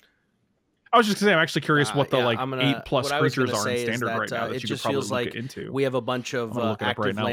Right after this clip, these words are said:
Speaker 1: you
Speaker 2: landmines
Speaker 1: talk.
Speaker 2: waiting to be stepped on, depending on what, you know, spoiler season, I think, starts next week. So now we're just, now we've come to a point in our, uh, in the world of Magic where, you know, we had this discussion.
Speaker 1: Right, exactly.
Speaker 2: Um,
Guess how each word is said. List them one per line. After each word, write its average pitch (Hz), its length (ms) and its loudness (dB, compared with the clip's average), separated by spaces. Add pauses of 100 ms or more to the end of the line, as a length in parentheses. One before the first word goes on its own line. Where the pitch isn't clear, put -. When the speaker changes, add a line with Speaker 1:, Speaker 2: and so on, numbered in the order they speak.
Speaker 1:
you 120 80 -4
Speaker 2:
landmines 110 120 -6
Speaker 1:
talk. 110 180 -4
Speaker 2:
waiting 110 240 -6
to 110 60 -10
be 110 100 -8
stepped - 300 -8
on, 107 120 -6
depending 113 380 -8
on 107 140 -10
what, 113 160 -4 (120)
you 135 120 -6
know, 101 100 -10
spoiler 131 400 -4
season, 120 280 -8
I 113 80 -6
think, 117 180 -10
starts - 260 -10
next 117 240 -8
week. 120 240 -12 (400)
So - 180 -4
now 127 220 2
we're 127 80 -2
just, 120 220 -10 (480)
now 147 260 2 (480)
we've 180 160 -6
come 190 220 0
to 180 180 0
a 117 60 2
point 143 400 -6
in 135 100 -8
our, 120 360 -2 (420)
uh, 120 320 -4
in 131 100 -6
the 127 80 -4
world 123 320 -2
of 123 100 -4
Magic 120 460 -4
where, 120 420 -4
you 135 120 -12
know, 131 80 -6
we 139 140 -6
had 151 140 -2
this 131 140 -8
discussion. 131 400 -2
Speaker 1:
Right, 113 220 0
exactly. 110 540 -2
Speaker 2:
Um, 104 580 -8